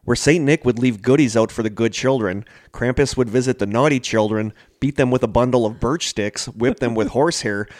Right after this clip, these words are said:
and finally throw them into a sack or wicker basket to take them down to hell for a year or to take them to his lair to torture them or eat them.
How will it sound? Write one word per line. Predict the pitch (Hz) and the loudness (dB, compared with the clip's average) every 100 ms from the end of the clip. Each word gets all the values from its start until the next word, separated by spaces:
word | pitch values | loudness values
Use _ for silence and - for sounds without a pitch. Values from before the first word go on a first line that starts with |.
| - - | -20 -6
and | 113 | -4
finally | - 120 143 | 0 0 0
throw | 127 127 131 | 0 2 2
them | 127 127 | 2 -2
into | 113 113 | -2 -2
a | 101 | -2
sack | - 117 127 - | -2 0 0 0
or | 117 | -2
wicker | 110 123 113 | 0 -2 -2
basket | 90 123 156 - 98 - - - | -2 -2 -2 -4 -6 -8 -14 -10
to | 127 | -4
take | 131 123 | -4 -4
them | 123 | -4
down | 107 110 117 | -2 -4 -4
to | 90 | -4
hell | 113 131 | 0 0
for | 135 156 151 | 0 0 0
a | |
year | 143 156 165 - - - | 2 0 -2 -6 -12 -6
or | 123 | -6
to | |
take | 104 127 117 | -4 -6 -4
them | 127 | -4
to | 127 123 | -2 -2
his | 98 | -2
lair | 98 113 120 | -2 -2 -2
to | 120 | -6
torture | - 113 123 135 | -4 -4 -2 -4
them | 117 117 - - | -2 -2 -2 -2
or | 98 - | -2 -2
eat | 113 117 | -6 -6
them. | 90 69 80 | -6 -8 -10